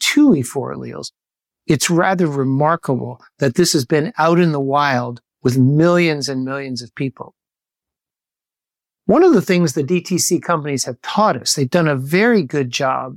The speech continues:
of actually offering education about the genotypes. So they'll use, uh, infographics like this one here, where it's, uh, wh-, which is my colleague Scott Roberts offered up from his own,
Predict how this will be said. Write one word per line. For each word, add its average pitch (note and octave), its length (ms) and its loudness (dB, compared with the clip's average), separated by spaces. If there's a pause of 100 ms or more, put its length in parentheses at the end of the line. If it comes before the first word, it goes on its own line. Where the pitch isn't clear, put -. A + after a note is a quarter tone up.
(160)
of C3+ 380 -2 (680)
actually E3+ 520 0
offering D3 440 -2
education C3 720 -2
about B2 420 -4
the C3+ 80 -8
genotypes. - 760 -4 (420)
So D3+ 300 2
they'll D#3+ 220 2
use, D#3+ 640 2
uh, C#3 180 -2 (100)
infographics E3 960 0
like B2+ 220 -8
this D3 240 0
one C3+ 160 -4
here, B2+ 500 0 (220)
where C3+ 100 0
it's, C#3 160 -2
uh, C#3+ 160 0
wh-, C#3 260 -6
which C3+ 320 -2
is B2+ 160 -4
my C3 140 0
colleague C#3 460 0
Scott B2+ 340 -4
Roberts C3+ 480 -8
offered C#3+ 340 0
up - 160 -4
from C3 180 -8
his C3+ 180 -6
own, C#3 320 -10